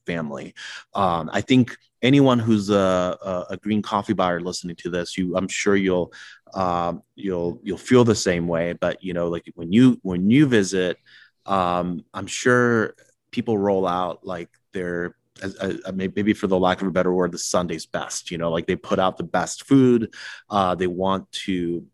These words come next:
you know, embrace you. They wanna greet you. It's literally the one time a year that they look forward to,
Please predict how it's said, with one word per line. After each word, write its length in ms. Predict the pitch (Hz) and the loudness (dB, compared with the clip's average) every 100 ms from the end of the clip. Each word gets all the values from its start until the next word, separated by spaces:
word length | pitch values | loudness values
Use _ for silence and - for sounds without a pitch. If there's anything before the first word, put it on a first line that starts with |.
| _ _ | _ _
you 120 | - 117 | -2 0
know, 140 | 101 | 2
embrace 560 | 95 87 95 104 - 113 | -2 -2 0 0 -2 0
you. 100 | 101 | 2
They 80 | |
wanna 220 | 92 87 82 | 0 -2 -6
greet 300 | 90 107 107 | -2 -2 0
you. 360 | 110 104 104 - - - | 0 2 0 -8 -14 -4
It's 220 | 127 - | -4 -2
literally 380 | 120 127 139 131 | 0 4 4 4
the 100 | 110 | 0
one 320 | 95 101 104 | 0 -2 -2
time 280 | - 110 101 | -4 -6 -4
a 20 | |
year 560 | 85 85 92 120 139 _ _ _ _ _ _ - | -4 -2 0 0 -4 _ _ _ _ _ _ -10
that 460 | 104 95 92 87 - | -2 0 0 -2 -10
they 680 | 92 92 92 92 92 92 - - | -14 -4 0 0 -2 -6 -10 -10
look 280 | 95 87 | -8 -8
forward 460 | - 92 85 82 - | -6 -4 -2 -4 -6
to, 380 | - 62 82 | -8 -8 -8